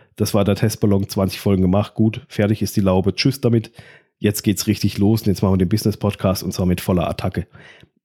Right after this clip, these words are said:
Gibt's ja auch, wenn du so ein Mensch bist, dann mach das. Aber ich weiß einfach, bei vielen ist es eben nicht so.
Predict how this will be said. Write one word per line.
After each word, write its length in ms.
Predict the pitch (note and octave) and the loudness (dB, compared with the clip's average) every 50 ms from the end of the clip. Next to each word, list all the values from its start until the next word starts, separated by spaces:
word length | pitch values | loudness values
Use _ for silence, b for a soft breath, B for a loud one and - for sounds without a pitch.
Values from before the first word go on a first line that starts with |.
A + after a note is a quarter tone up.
| _ _ _ _ _ | _ _ _ _ _
Gibt's 300 | - - A#2+ A#2 - - | -6 -4 -4 -2 0 0
ja 80 | B2+ A2+ | 2 2
auch, 140 | A#2+ A2+ | 2 2
wenn 80 | A2+ F#2+ | 2 0
du 60 | G#2 | 2
so 100 | G2+ B2 | 2 2
ein 40 | A2 | 2
Mensch 220 | A2+ A#2 A#2 - | 2 2 0 0
bist, 240 | - D3+ D3 - - | 0 0 0 0 0
dann 80 | B2+ A2+ | 0 2
mach 180 | A2 A2+ - | 0 0 0
das. 340 | - G#2 F2+ - - - - - | 0 -2 -2 -2 -4 -10 -6 -2
Aber 340 | G2+ A2 B2 C3 B2+ B2+ b b b b b b b b b b b b _ _ | 0 2 2 2 2 0 b b b b b b b b b b b b _ _
ich 160 | - - - - | -12 -8 -2 0
weiß 240 | G#2 A2+ B2 - | 2 2 2 2
einfach, 480 | - A2+ A2+ - A#2+ A2 G2+ - - _ _ _ _ _ _ _ _ _ _ _ _ _ | 0 0 0 2 2 0 0 -2 -8 _ _ _ _ _ _ _ _ _ _ _ _ _
bei 140 | - F#2 F2 | -4 -4 -4
vielen 360 | - - - A2 G#2+ A2 - | -2 -2 0 2 2 2 0
ist 180 | - - - F#2+ | -2 -4 -8 -8
es 160 | G2+ - - | -10 -6 -4
eben 240 | - G2 F#2 G2+ F#2+ | -2 0 0 2 2
nicht 260 | F#2 G#2+ A2 - - | 2 2 0 -2 -4
so. 260 | - - E2 F2 G2+ | -6 -6 -6 -6 -8